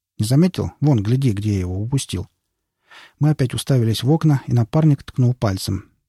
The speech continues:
Ближе к перегородке лучей было меньше. Вернее, здесь они расходились шире. Расстояние между ними увеличивалось, оставляя немного свободного пространства. Стараясь не коснуться ртутной поверхности,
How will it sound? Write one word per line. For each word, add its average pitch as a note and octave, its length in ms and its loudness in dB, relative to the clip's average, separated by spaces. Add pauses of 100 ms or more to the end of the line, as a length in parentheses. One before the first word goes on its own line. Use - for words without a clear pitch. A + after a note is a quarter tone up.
(340)
Ближе C3+ 400 4
к - 80 -12
перегородке A#2+ 580 0
лучей A2 320 0
было C3 220 2
меньше. B2 400 2 (400)
Вернее, A2+ 360 2
здесь A2 240 -2
они G#2 160 0
расходились A2+ 460 -2
шире. B2+ 380 0 (320)
Расстояние C3 400 2
между A#2 240 2
ними B2 200 4
увеличивалось, A#2 760 0
оставляя B2+ 460 0
немного A#2 340 2
свободного G#2+ 600 0
пространства. - 680 -4 (840)
Стараясь D#3 380 0
не D3+ 80 4
коснуться D3 480 0
ртутной C#3+ 380 0
поверхности, C#3 680 0